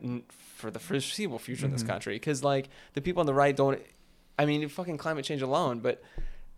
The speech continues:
Speaker 1: and so they have a certain, you know, uh, horse in the race, I guess, of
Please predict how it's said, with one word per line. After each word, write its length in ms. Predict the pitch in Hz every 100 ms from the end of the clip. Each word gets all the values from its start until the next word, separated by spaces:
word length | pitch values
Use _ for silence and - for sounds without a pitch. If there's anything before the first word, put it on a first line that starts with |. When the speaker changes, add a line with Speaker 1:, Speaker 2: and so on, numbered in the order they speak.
| -
Speaker 1:
and 100 | 151
so 100 | 180
they 160 | 160 165
have 140 | 170
a 40 | 160
certain, 840 | - 180 151 139 123 - 123 117 - -
you 100 | 131
know, 340 | 120 117 107 - -
uh, 420 | 120 117 113 117 120 - -
horse 300 | 131 147 147
in 60 | 123
the 60 | 117
race, 340 | 120 113 -
I 60 | 117
guess, 320 | 107 110 - -
of 340 | 117 113 117